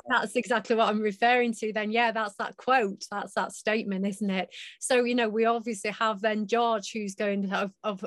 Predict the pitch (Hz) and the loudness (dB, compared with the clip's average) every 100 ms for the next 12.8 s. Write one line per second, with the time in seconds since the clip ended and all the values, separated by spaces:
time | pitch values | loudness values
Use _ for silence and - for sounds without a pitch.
0 | - 220 208 - 220 202 214 208 202 208 | -8 -2 -2 -2 -2 0 0 0 -2 -4
1 | 208 196 196 196 208 - 220 226 247 220 | -4 -4 -6 -4 -4 -2 0 2 4 4
2 | 233 233 254 254 240 214 208 208 208 - | 2 4 4 4 2 2 0 -2 -4 -6
3 | - 220 208 220 233 247 220 208 202 196 | -6 -4 0 2 2 0 -2 -6 -8 -6
4 | - 247 247 202 190 190 196 202 196 202 | 0 2 2 0 0 0 -2 0 0 0
5 | 220 220 214 208 220 208 202 247 233 196 | 0 -2 -4 -4 -4 -4 -6 -4 -2 -4
6 | 196 233 220 214 - 247 226 196 185 - | -2 -2 -2 -4 -6 -6 -4 -4 -6 -12
7 | - - - 233 233 214 - 269 240 226 | -16 -14 -2 2 4 2 2 4 4 4
8 | 226 196 208 - 240 208 - 226 214 202 | -4 -4 -4 0 0 -2 -4 -4 -2 -4
9 | - 202 226 233 220 202 196 - 202 202 | -4 -4 0 0 0 -4 -6 -4 -2 0
10 | 190 190 190 - 240 214 - 247 233 226 | 0 0 -2 -6 -2 -2 0 0 0 0
11 | 220 220 233 202 196 233 220 202 214 226 | -2 0 0 -2 -6 -6 -4 -4 -2 -2
12 | 220 220 196 202 226 214 190 | 0 -2 -4 -4 -2 -2 -4